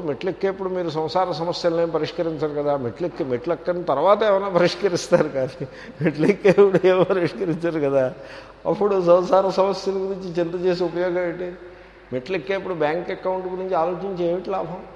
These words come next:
మెట్లు ఎక్కేప్పుడు సెల్ఫ్ అవేర్. ఆ సెల్ఫ్ అవేర్‌నెస్, అంతశ్చేతన, దాన్ని బాగా జాగృతం చేయాలి. వాళ్ళతో ఫోన్లో మాట్లాడేప్పుడు అక్కర్లా,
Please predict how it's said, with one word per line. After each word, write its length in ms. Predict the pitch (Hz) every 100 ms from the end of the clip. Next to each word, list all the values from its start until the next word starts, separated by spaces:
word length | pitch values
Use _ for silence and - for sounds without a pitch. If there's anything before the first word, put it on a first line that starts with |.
| - - - - -
మెట్లు 220 | - 117 185
ఎక్కేప్పుడు 360 | 180 220 226
సెల్ఫ్ 340 | 202 208 214 -
అవేర్. 280 | 202 196 202 - - - - - - - - - - - - -
ఆ 60 | 110 -
సెల్ఫ్ 280 | 175 202 185
అవేర్‌నెస్, 640 | 202 190 190 180 170 135 - - - - - - - -
అంతశ్చేతన, 920 | 127 170 202 160 - - 151 151 139 104 - -
దాన్ని 240 | 139 156 123
బాగా 220 | 120 143 165
జాగృతం 540 | 135 135 131 135 - 135 123
చేయాలి. 360 | 110 104 107 - - - - - -
వాళ్ళతో 420 | 143 208 247 233
ఫోన్లో 300 | 185 208 233
మాట్లాడేప్పుడు 580 | 214 180 214 214 220 208
అక్కర్లా, 400 | - 165 151 107